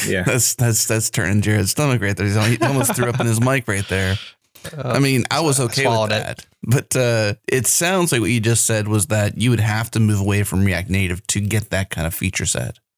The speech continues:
Speaker 1: Well, no. I mean, we could, we could do the same thing with the crypto, uh, basically. So you
Speaker 3: Right.
Speaker 1: basically build, build the, the local,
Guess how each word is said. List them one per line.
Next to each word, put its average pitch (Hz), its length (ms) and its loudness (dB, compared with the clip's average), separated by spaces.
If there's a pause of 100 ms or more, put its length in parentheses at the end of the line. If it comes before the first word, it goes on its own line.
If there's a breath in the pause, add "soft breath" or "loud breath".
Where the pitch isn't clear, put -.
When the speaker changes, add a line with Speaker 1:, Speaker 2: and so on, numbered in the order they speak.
Speaker 1:
Well, 170 260 2
no. 107 580 2
I 110 160 0
mean, 110 280 4
we 113 140 4
could, 123 240 2
we 123 80 4
could 127 100 0
do 131 100 2
the 117 100 0
same 104 180 0
thing 101 100 0
with 95 120 0
the - 80 -4
crypto, 87 520 -4 (140)
uh, 90 140 0
basically. 92 360 0
So 92 180 0
you 92 260 2
Speaker 3:
Right. 98 80 2
Speaker 1:
basically 98 240 0
build, 95 500 0 (240)
build 101 280 0
the, 90 300 2
the 87 220 0
local, 98 600 0